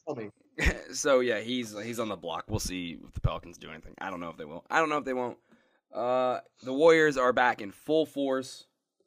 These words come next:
Speaker 2: which is just
Speaker 1: Won ten in a
Speaker 2: great
Speaker 1: row?
Speaker 2: for the rest of the league. Have they won ten in a row? I don't know. They just beat the Pacers by fucking thirty-two.
Speaker 1: It's a lot.
Speaker 2: That's a
Speaker 1: <laughs>
Speaker 2: lot.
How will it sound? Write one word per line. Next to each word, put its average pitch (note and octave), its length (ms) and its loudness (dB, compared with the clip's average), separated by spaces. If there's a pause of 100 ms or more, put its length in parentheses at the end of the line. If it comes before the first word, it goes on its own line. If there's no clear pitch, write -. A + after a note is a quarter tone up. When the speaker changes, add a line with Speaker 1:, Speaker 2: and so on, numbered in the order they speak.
(120)
Speaker 2:
which G#2+ 220 -10
is G2 100 -12
just G2+ 300 -8
Speaker 1:
Won A2 100 -4
ten G#2+ 120 -4
in - 20 4
a - 20 4
Speaker 2:
great C#3 180 4
Speaker 1:
row? D3+ 240 2
Speaker 2:
for A#2 80 -14
the G2+ 100 -10
rest G2 260 -6
of F#2 80 -12
the F2+ 40 -10
league. G#2+ 400 -4 (760)
Have G#2 160 -4
they C3+ 80 -2
won C#3 160 -2
ten C#3+ 160 -4
in C#3+ 40 -4
a C#3+ 40 -4
row? C#3+ 240 0
I B2+ 80 0
don't A#2+ 100 -2
know. G#2+ 140 -4
They A2 80 -4
just G#2+ 180 -14
beat C3+ 140 -6
the - 80 -18 (100)
Pacers B2 480 -4
by F2+ 260 -6 (160)
fucking F#2 300 -10 (100)
thirty-two. A2 840 -4 (1600)
Speaker 1:
It's - 100 -18
a - 20 -8
lot. F2+ 340 -6 (540)
Speaker 2:
That's A2+ 140 -8
a A2+ 40 2
Speaker 1:
<laughs> G#2 240 -2
Speaker 2:
lot. G2+ 580 4